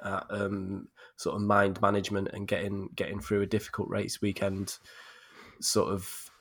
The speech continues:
trouble free. Um, and I think it only takes, it'll, th-, a race like this when he probably feels like he should have the legs on,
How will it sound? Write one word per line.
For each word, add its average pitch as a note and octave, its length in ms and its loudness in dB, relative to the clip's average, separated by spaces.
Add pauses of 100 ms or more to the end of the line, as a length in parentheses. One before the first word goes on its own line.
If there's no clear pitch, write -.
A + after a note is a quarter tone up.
(120)
trouble G#2 300 6
free. G#2 560 2 (560)
Um, F#2+ 640 2 (720)
and G#2 200 10
I G2+ 60 8
think A#2+ 220 6
it G2 60 2
only A#2+ 200 10
takes, - 440 4 (200)
it'll, A#2 340 4
th-, B2 220 4 (240)
a A#2+ 180 8
race B2+ 300 10
like A#2 180 10
this C3+ 300 6
when A2+ 140 10
he A2+ 260 6 (380)
probably A#2+ 240 8
feels A#2 320 8
like A2+ 180 8
he A#2 80 4
should A2+ 220 4
have A2 100 6
the A2+ 100 6
legs A#2 300 8
on, A#2+ 400 6